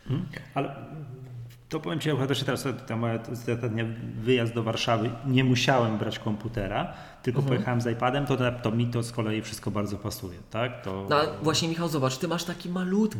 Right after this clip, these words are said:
Speaker 1: Mhm.
Speaker 2: fajny komputer i mimo to wolisz iPada? Czemu?
Speaker 1: Tak. Mhm. Wiesz co, dla mnie, wiesz co, jakoś tak mam wrażenie, że ten,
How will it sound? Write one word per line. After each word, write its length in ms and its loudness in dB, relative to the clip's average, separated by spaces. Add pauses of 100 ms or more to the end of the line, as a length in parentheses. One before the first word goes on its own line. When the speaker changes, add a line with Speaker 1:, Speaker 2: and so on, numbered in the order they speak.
Speaker 1:
Mhm. 80 -2
Speaker 2:
fajny 300 0
komputer 420 0 (120)
i 80 0
mimo 240 2
to 160 -2
wolisz 400 0
iPada? 360 -8
Czemu? 240 -4 (180)
Speaker 1:
Tak. 240 -2 (540)
Mhm. 240 -4 (100)
Wiesz 80 -4
co, 160 -2
dla 140 0
mnie, 220 0 (460)
wiesz 100 -6
co, 140 -6
jakoś 260 -2
tak 220 2
mam 140 2
wrażenie, 340 2
że 80 -8
ten, 120 -2